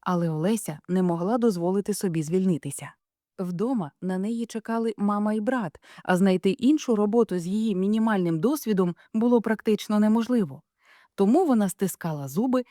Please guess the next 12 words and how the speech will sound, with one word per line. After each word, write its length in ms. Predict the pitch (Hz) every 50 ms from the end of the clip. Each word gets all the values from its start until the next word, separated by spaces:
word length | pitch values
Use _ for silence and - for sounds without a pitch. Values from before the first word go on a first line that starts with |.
| _ _ _
і 120 | - 247 214
продовжувала 760 | - 233 220 196 175 226 262 247 208 214 202 185 180 175
працювати, 640 | 165 - 165 151 - - 139 160 214 247 - 247 233 220 _ - _ -
намагаючись 600 | 220 220 220 226 240 302 294 262 - 269 - - -
не 160 | 233 240 262
звертати 540 | 240 233 240 254 262 - 247 202 175 - -
уваги 540 | 151 143 143 147 214 262 269 226 240 240 - - -
на 160 | 196 196 185
постійні 600 | - 160 151 - - - 294 311 294 269 247 214
зауваження 760 | 180 185 170 156 139 143 160 202 196 202 196 190 185 180 - _ -
Віктора 460 | 160 156 170 160 _ - 165 156 156
Степановича. 760 | - - 170 156 - 147 143 139 - 180 175 - - - -